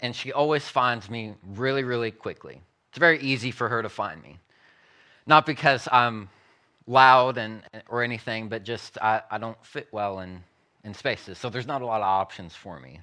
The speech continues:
So she checks the three options that I have, and then she finds me in one of them. Now, when she goes and hides, she's a lot better at hiding than me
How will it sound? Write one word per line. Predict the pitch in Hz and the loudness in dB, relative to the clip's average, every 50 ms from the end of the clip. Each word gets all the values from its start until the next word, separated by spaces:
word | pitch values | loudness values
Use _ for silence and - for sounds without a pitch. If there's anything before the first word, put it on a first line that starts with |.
| - _ _ | -20 _ _
So | - 117 | -10 -10
she | 110 - 135 | -10 -10 -10
checks | 120 - - 151 143 - - | -6 -2 -2 -2 -2 -4 -10
the | - 110 | -16 -16
three | - - - 123 131 127 | -14 -12 -10 -6 -2 2
options | 123 123 123 120 - - 123 113 98 - | 4 4 2 2 -2 -6 -12 -12 -10 -6
that | 120 110 | -4 0
I | 110 107 101 | 0 0 0
have, | - 123 113 101 98 95 101 | 0 -2 -2 -2 -4 -4 -8
and | 101 95 | -12 -14
then | 90 | -14
she | 87 - 101 | -14 -12 -10
finds | - 107 98 85 78 80 - | -8 -8 -8 -8 -12 -14 -18
me | 80 90 | -16 -14
in | 95 110 | -12 -10
one | 123 120 101 | -8 -8 -10
of | 85 73 | -10 -14
them. | - 65 - _ _ - - - - - - - - - - - - - - - - - - - - - - _ - | -16 -20 -20 _ _ -20 -20 -20 -20 -20 -20 -20 -20 -20 -20 -20 -20 -20 -20 -20 -20 -20 -20 -20 -20 -20 -8 _ 0
Now, | 139 143 | 2 2
when | 147 | 2
she | 139 - - 233 226 | 0 2 2 4 8
goes | 233 208 175 147 - | 10 10 10 8 4
and | 147 123 | -2 -2
hides, | 107 131 120 107 107 117 135 143 - - - - _ _ _ _ _ _ _ _ | 2 4 4 6 4 2 0 -4 -12 -18 -20 -20 _ _ _ _ _ _ _ _
she's | - - 170 180 151 - - - - - | -6 -2 -2 -2 -2 -6 -12 -18 -10 0
a | 147 | 6
lot | 156 160 156 147 127 - - | 10 10 10 8 6 -8 -8
better | 175 160 165 151 | -4 0 4 6
at | 143 143 | 4 4
hiding | - - - 165 165 165 160 151 147 135 127 113 | 4 6 10 12 12 12 10 8 2 -4 -4 -4
than | 127 123 113 | -4 -4 -6
me | 110 107 110 117 123 | -6 -6 -6 -8 -8